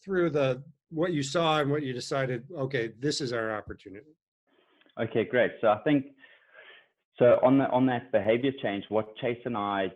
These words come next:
Speaker 2: discussed, the behavior change leads to a problem, I guess. And, and, and I think it's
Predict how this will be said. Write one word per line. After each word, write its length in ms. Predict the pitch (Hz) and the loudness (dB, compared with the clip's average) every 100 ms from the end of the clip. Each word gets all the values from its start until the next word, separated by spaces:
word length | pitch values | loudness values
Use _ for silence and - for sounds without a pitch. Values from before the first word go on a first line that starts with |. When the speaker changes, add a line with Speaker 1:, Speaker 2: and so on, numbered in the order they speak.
| - | -10
Speaker 2:
discussed, 460 | 98 _ 131 113 _ _ - _ - - - - _ - - - | -14 _ -2 -2 _ _ -20 _ -20 -18 -18 -20 _ -18 -16 -8
the 100 | 113 | -2
behavior 420 | 107 98 139 147 - | -2 0 0 -2 -4
change 280 | 139 123 117 - | -4 -2 -4 -6
leads 240 | 98 110 - | -6 -8 -6
to 80 | 107 | -4
a 40 | 95 | -4
problem, 500 | - 90 65 62 95 - | -4 -8 -8 -14 -16 -18
I 80 | 90 | -16
guess. 220 | 80 55 _ _ - | -14 -14 _ _ -6
And, 360 | 101 95 95 - | -4 -4 -8 -8
and, 160 | 98 - | -8 -8
and 140 | 98 | -8
I 100 | 98 | -8
think 220 | - 110 | -8 -10
it's 140 | 104 | -10